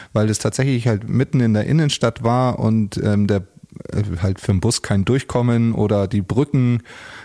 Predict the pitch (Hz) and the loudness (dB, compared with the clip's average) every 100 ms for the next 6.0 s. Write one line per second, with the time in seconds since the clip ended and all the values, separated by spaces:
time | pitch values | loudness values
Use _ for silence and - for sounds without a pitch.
0 | - 113 110 110 107 104 - 104 131 - | -6 0 2 2 0 -2 -2 -2 -2 -2
1 | 120 110 101 110 - 110 98 101 - 101 | 0 0 2 0 0 0 0 0 0 0
2 | 101 - 101 104 107 98 98 104 104 131 | 0 0 0 0 -2 0 0 0 0 0
3 | - 117 110 - 104 101 107 - 101 143 | 0 0 -2 -2 -2 0 -2 -2 -2 -2
4 | - 147 - 123 123 113 107 107 - 110 | -2 -2 0 0 2 2 0 -2 0 2
5 | 104 117 113 107 113 127 127 113 120 - | 2 2 2 2 0 0 0 0 0 -4